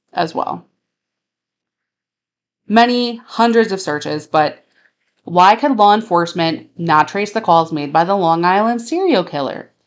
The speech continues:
Why hasn't the Long Island serial killer been caught? Long Island serial killer.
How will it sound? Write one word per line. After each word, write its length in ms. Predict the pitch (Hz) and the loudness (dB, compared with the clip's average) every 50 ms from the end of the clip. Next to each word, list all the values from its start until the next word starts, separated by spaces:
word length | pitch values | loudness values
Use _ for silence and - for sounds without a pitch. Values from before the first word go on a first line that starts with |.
| _ _ _ _ _ _ _ _ | _ _ _ _ _ _ _ _
Why 260 | - 247 302 339 349 | 0 4 6 6 6
hasn't 400 | 349 285 302 285 277 269 285 277 | 6 6 4 4 4 4 2 2
the 80 | 269 277 | 4 4
Long 300 | 262 247 240 233 233 233 | 4 6 6 4 4 4
Island 320 | 233 233 233 240 247 233 | 4 2 2 2 0 -2
serial 420 | 233 - - 185 185 190 190 190 190 | -4 -6 -4 -4 -2 -2 -2 -2 -2
killer 520 | 185 175 170 160 160 160 160 160 160 156 - _ _ - | -4 -4 -4 -2 0 0 0 -2 -4 -8 -12 _ _ -8
been 180 | 175 160 160 156 | -6 -4 -4 -4
caught? 480 | - - 147 139 131 117 - - _ _ _ _ _ _ _ _ _ _ _ _ _ _ _ _ _ _ _ _ _ _ _ _ _ | -2 2 2 4 4 2 0 -6 _ _ _ _ _ _ _ _ _ _ _ _ _ _ _ _ _ _ _ _ _ _ _ _ _
Long 280 | - 170 165 165 165 175 | 0 4 4 4 6 6
Island 300 | 185 202 220 233 240 233 | 4 4 4 2 -2 -2
serial 380 | - - 320 349 370 339 269 | -2 0 0 2 4 4 4
killer. 540 | 262 - 170 151 139 143 139 135 131 - | 2 2 -4 -2 0 0 0 -2 -4 -8